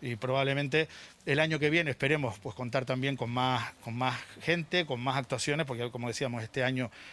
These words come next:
ha sido bastante complicado. Pero bueno, es un ejemplo más también, y el apoyo del Cabildo ahí en una de las políticas que estamos intentando aplicar en este nuevo mandato,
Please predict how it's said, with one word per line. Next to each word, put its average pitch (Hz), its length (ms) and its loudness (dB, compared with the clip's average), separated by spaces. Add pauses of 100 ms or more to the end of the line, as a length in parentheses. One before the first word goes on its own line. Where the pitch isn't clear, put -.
(140)
ha 127 100 2
sido 135 180 2
bastante 120 320 -2
complicado. 127 520 0 (500)
Pero 156 120 0
bueno, 175 180 2
es 139 60 -2
un 165 100 0
ejemplo 165 300 0
más 160 160 2
también, 170 540 2 (320)
y 135 80 0
el 131 80 2
apoyo 151 260 2
del 156 80 2
Cabildo 151 340 2
ahí 160 140 4
en 151 100 -2
una 160 180 2
de 156 60 2
las 151 120 -2
políticas 143 400 -4
que - 80 -6
estamos 147 280 -2
intentando 139 520 0
aplicar 135 420 0
en 131 140 2
este 135 200 -2
nuevo 131 200 0
mandato, 131 500 -2